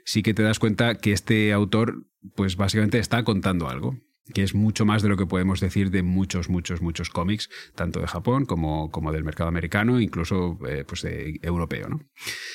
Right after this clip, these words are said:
¿Por qué me gusta? Bueno, aparte de todo esto que acabo de explicar de la historia, también el dibujo yo creo que es, eh, es muy recomendable. Hay que decir que esta historia empezó como un webcómic,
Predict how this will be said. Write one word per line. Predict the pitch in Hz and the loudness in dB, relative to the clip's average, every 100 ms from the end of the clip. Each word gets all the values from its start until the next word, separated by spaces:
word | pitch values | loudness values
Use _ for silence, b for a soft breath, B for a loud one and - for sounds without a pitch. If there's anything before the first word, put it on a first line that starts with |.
| B B _ _ - | B B _ _ 0
¿Por | 117 101 | 0 2
qué | 135 135 131 131 | 2 4 4 4
me | 127 | 4
gusta? | 131 127 127 | 4 4 4
Bueno, | 110 | 4
aparte | 98 98 107 | 4 2 2
de | |
todo | 104 | 2
esto | 101 104 | 2 2
que | |
acabo | 101 101 | 4 2
de | |
explicar | 95 101 98 | 2 2 2
de | 98 | 2
la | 95 | 2
historia, | 110 107 | 2 2
también | 101 104 104 | 4 4 4
el | 95 | 4
dibujo | 98 98 107 113 110 107 | 4 2 2 2 2 0
yo | 95 92 | 0 0
creo | 98 | 0
que | 92 92 95 | 2 2 2
es, | 92 - - - | 0 -4 -6 -4
eh, | 92 87 87 85 82 82 85 - - | -2 0 0 -2 -2 -4 -6 -8 -8
es | 87 92 | -2 0
muy | 98 | 2
recomendable. | 95 95 92 95 110 110 113 - | 0 0 2 2 4 4 2 0
Hay | 90 98 | -2 0
que | 104 | 2
decir | 95 101 | 2 0
que | 104 | 0
esta | - | 0
historia | 95 107 107 | 2 2 2
empezó | 98 107 | 2 0
como | 101 104 | 2 2
un | 101 | 4
webcómic, | 95 - 104 127 135 | 2 2 2 2 -2